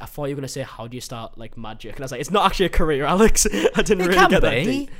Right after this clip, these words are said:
Speaker 1: No,
Speaker 2: It can
Speaker 1: not
Speaker 2: be
Speaker 1: for
Speaker 2: a
Speaker 1: me, it
Speaker 2: career.
Speaker 1: wasn't. I didn't get that deep in it. I know, like, two tricks.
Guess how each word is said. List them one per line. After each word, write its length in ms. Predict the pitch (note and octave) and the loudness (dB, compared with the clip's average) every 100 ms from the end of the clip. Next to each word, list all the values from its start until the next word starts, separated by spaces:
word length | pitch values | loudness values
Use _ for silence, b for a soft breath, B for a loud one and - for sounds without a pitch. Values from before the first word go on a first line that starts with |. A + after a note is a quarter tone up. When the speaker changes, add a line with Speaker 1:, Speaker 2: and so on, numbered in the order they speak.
| B B | B B
Speaker 1:
No, 200 | - G#3 | -2 0
Speaker 2:
It 20 | C4 | 2
can 80 | |
Speaker 1:
not 120 | B3 A#3+ | 2 2
Speaker 2:
be 20 | |
Speaker 1:
for 60 | G3+ | 0
Speaker 2:
a 40 | |
Speaker 1:
me, 80 | F#3+ | 0
it 20 | |
Speaker 2:
career. 140 | D#3+ C#3 | -2 -4
Speaker 1:
wasn't. 200 | B2+ D3+ | -6 -6
I 40 | |
didn't 140 | E3+ D#3 | -8 -6
get 100 | D3 | -6
that 180 | C#3+ | -6
deep 220 | - A#2+ A2 | -8 -12 -12
in 80 | |
it. 100 | A2+ - | -14 -12
I 120 | C#3 | -8
know, 160 | C#3 | -6
like, 180 | C3+ B2 | -6 -8
two 160 | - C#3 | -10 -10
tricks. 420 | - A#2 - | -10 -12 -12